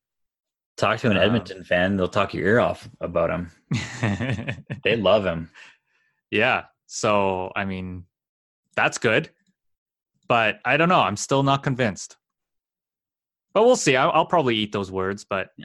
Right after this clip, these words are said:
Speaker 1: That's why they play the games.
Speaker 2: Exactly. Yeah. Uh, you know, Minnesota is, is, is on a heater too.
Speaker 1: <laughs>
Speaker 2: They're breathing down our necks.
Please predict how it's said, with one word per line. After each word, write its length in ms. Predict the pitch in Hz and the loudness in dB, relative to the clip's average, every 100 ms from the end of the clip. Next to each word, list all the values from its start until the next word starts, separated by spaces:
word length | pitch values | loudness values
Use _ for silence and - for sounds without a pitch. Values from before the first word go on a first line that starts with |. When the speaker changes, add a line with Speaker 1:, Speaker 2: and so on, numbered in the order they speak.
| - - | -10 -4
Speaker 1:
That's 200 | 110 - | -2 2
why 120 | 113 | 4
they 100 | 117 | 4
play 200 | 107 123 | 4 4
the 80 | 117 | 4
games. 440 | 117 95 87 - - _ _ _ _ _ _ _ - | 2 0 0 -6 -14 _ _ _ _ _ _ _ -10
Speaker 2:
Exactly. 500 | 113 123 104 98 87 - _ _ _ _ | -4 -2 -2 -6 -12 -16 _ _ _ _
Yeah. 220 | 104 95 - _ _ _ _ _ _ _ _ | -8 -8 -10 _ _ _ _ _ _ _ _
Uh, 100 | 107 | -4
you 140 | 104 113 | -4 -2
know, 60 | 120 | 0
Minnesota 460 | 131 123 131 135 | 0 2 2 4
is, 200 | 139 123 | 4 0
is, 340 | - 123 117 - | -4 -6 -8 -8
is 460 | 127 113 - - _ _ _ _ - | -8 -8 -10 -14 _ _ _ _ -4
on 140 | 120 | -2
a 60 | 107 | 0
heater 380 | 104 127 127 120 | -2 0 0 0
too. 400 | 120 120 143 143 - - | -2 -4 -4 -6 -8 -8
Speaker 1:
<laughs> 180 | - | -4
Speaker 2:
They're 220 | 170 110 117 | -2 0 0
breathing 280 | 131 120 | 0 0
down 200 | 117 113 | -2 0
our 120 | 113 107 | 0 0
necks. 400 | 104 120 - | -2 -4 -12